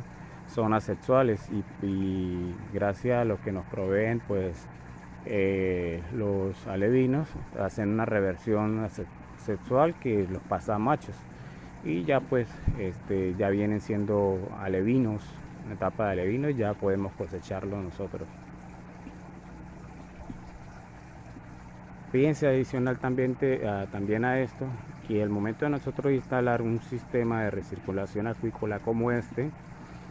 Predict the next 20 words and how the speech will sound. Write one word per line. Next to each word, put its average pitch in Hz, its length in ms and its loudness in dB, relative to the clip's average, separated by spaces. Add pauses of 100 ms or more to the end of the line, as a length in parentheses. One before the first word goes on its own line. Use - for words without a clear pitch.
(1300)
debemos 110 520 4
tener, 113 520 4 (300)
eh, 107 220 0
es 90 60 -2
muy 113 180 4
importante 123 600 0
tener, 101 360 0 (640)
eh, 104 520 2 (600)
is-, 101 320 2
o 107 120 4
instalar, 104 580 4 (960)
eh, 101 800 2
el 104 140 0
sistema 127 480 0
cerca 123 500 0
de 98 120 6
un 104 180 2
grifo 117 480 2 (220)
que 90 120 -2
vaya, 107 720 2